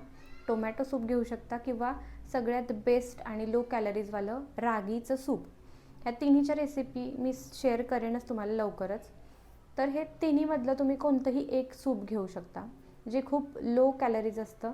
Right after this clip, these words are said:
आणि, अ, तुम्हाला त्याच्यामधून, अ, जे न्यूट्रिएंट्स असतात, अ,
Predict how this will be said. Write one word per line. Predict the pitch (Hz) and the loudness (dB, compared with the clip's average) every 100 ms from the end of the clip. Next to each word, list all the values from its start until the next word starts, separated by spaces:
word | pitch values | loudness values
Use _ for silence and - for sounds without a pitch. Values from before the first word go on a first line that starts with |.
| - - - - | -8 -20 -20 -14
आणि, | 214 214 247 285 285 - - - - 240 | -6 -2 0 -2 -6 -18 -20 -20 -18 -6
अ, | 202 208 208 | -2 -2 0
तुम्हाला | 240 233 254 | 0 0 0
त्याच्यामधून, | 262 254 240 226 262 269 - - | -2 -2 -2 0 0 -2 -10 -8
अ, | 214 208 208 208 202 - - - | -4 -4 -2 -2 -4 -8 -18 -4
जे | 220 | 0
न्यूट्रिएंट्स | 254 262 254 - 240 254 254 | 4 4 4 0 0 0 -4
असतात, | 240 - 196 196 | -6 -6 -8 -8
अ, | - 208 196 190 | -8 -6 -4 -4